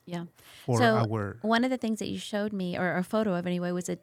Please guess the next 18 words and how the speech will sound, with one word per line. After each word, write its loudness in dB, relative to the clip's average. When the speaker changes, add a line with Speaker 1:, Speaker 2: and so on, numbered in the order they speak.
Speaker 1:
it -4
was -2
a -2
deconstructed, -2
what -4
was 0
it? -4
It -2
was -2
Speaker 2:
Yeah, 4
Speaker 1:
the 0
Speaker 2:
it's 0
a, 2
it -2
was 2
a 2
deconstructed, -2
uh, -2